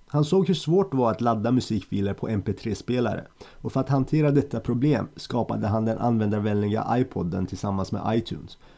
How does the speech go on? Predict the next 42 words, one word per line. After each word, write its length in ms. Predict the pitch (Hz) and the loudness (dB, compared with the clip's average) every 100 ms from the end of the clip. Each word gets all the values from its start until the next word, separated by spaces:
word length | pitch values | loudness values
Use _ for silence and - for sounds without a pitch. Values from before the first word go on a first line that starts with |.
| - - - _ _ _ | -20 -20 -20 _ _ _
som 200 | - 127 | 0 4
gjorde 300 | 127 117 113 | 4 4 4
det 100 | 117 | 4
möjligt 580 | 120 120 117 143 143 - | 4 4 4 4 0 -6
för 100 | 117 | -2
användare 500 | 110 104 104 98 101 | 0 2 2 2 0
att 100 | - - | -2 -2
enkelt 440 | 131 131 - 120 | 0 2 0 -2
synkronisera 640 | - 113 107 104 - 104 101 | -2 -4 -2 -2 -2 -2 -2
sin 220 | - 101 | -2 -2
musik 420 | 101 - 117 98 | -2 -2 -2 -2
till 140 | - 101 | -2 -2
alla 180 | 98 | -2
sina 220 | 98 104 104 | -2 -4 -2
enheter. 580 | 104 101 120 - - - - - - - - - | -2 -2 -4 -8 -16 -18 -20 -20 -20 -20 -20 0
Eller 200 | 147 147 | 4 6
det 120 | 143 | 6
amerikanska 680 | 139 143 139 147 143 139 143 | 6 6 4 4 2 4 4
mjukvaruföretaget 1120 | 135 135 135 123 120 131 117 113 120 113 110 | 6 4 4 2 2 2 2 2 2 2 2
Intuit, 600 | 123 113 - 156 110 - | 2 2 4 4 4 0
som 180 | - 127 | 0 2
insåg 400 | 131 - 147 139 | 2 4 4 4
att 140 | 131 | 2
det 60 | 131 | 0
var 100 | 123 | 2
väldigt 340 | 127 123 139 | 4 4 4
svårt 280 | - 127 113 | 2 0 0
för 80 | 110 | -2
småföretagare 1080 | - 127 110 117 110 107 139 139 110 98 - | 0 0 2 0 0 0 2 2 0 -2 -8
att 140 | 101 | -10
sitta 280 | - 123 120 | -4 -4 0
igenom 500 | 113 110 107 107 101 | 2 2 2 0 0
de 180 | 110 104 | 0 0
hundratjugofem 680 | 127 117 117 - 117 110 104 | 0 0 -2 -2 -2 -2 -2
sidor 440 | - 117 110 123 | 0 0 2 0
som 200 | 95 101 | -2 -6
krävdes 520 | - 110 101 87 95 | -4 -4 -2 -2 -4
för 80 | - | -4
att 120 | 101 | -4
installera 520 | 110 95 104 104 104 101 | -4 -4 -2 0 0 -2
företagets 600 | 110 101 92 101 98 92 | -2 -4 -4 -2 -2 -4
standardbokföringsprogram. 1300 | - 107 98 95 107 95 98 95 90 101 101 117 | -4 -4 -2 -4 -4 -6 -4 -6 -4 -4 -2 -2